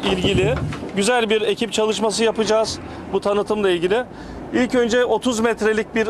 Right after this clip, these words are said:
alanda Şahika, e, üç dalış gerçekleştirecek. Biz ekip olarak güvenlik dalgıcı ve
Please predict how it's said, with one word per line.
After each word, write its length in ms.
alanda 680
Şahika, 720
e, 340
üç 300
dalış 280
gerçekleştirecek. 1000
Biz 300
ekip 240
olarak 380
güvenlik 440
dalgıcı 440
ve 200